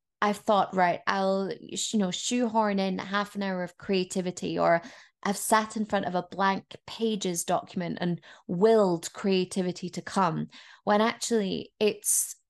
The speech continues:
time away from the screen and, and doing other things, whether it's moving your body. In this case, was it, you know, having a swim, or, you know, sitting, looking at a view, or doing a, an activity or a new experience, or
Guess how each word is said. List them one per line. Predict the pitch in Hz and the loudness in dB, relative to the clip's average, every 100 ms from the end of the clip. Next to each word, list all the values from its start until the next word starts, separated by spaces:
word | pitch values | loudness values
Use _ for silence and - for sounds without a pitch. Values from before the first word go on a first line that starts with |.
| - | -10
time | - - 247 254 | -6 0 4 4
away | 220 180 214 | 2 2 2
from | 233 214 | 0 -4
the | 190 | -4
screen | - - 175 165 147 - | -4 -6 -6 -6 -6 -4
and, | 196 190 - | -2 0 2
and | 202 180 | 2 2
doing | 226 233 208 | 4 4 2
other | 240 277 | 0 -2
things, | - - - - - - | -6 -10 -12 -14 -20 -6
whether | - 208 208 | 4 6 8
it's | 190 - - - - _ _ - | 6 4 2 2 2 _ _ -2
moving | 180 170 175 | -2 0 -2
your | 175 | 2
body. | 214 220 165 160 | 4 4 2 -4
In | |
this | 165 170 | -6 -8
case, | - 170 170 | -4 -4 -2
was | - 175 | -4 -4
it, | - | -6
you | - | -8
know, | - - _ - | -10 -14 _ -2
having | 185 190 185 | -2 0 -2
a | |
swim, | - - 254 226 185 170 | -2 2 2 2 0 -2
or, | 165 160 151 _ _ _ _ _ _ _ _ | 0 -2 -4 _ _ _ _ _ _ _ _
you | 220 | -2
know, | 180 | 0
sitting, | 160 - 196 - 196 185 - - - | 0 -2 -2 0 0 0 -6 -18 0
looking | 202 202 208 | 0 0 -4
at | - | -2
a | 175 | -2
view, | 214 233 214 | 0 2 2
or | 165 165 165 | 0 -2 -4
doing | 196 214 202 196 | 0 2 2 0
a, | 180 175 - _ _ - | -2 -4 -8 _ _ -4
an | 196 | -2
activity | 190 - 262 247 240 190 | -4 0 2 2 0 -4
or | 170 | -2
a | 180 | -4
new | 202 | -2
experience, | 196 - - 247 247 196 175 180 180 | -4 -6 -2 2 2 2 -2 -4 -2
or | 170 | -4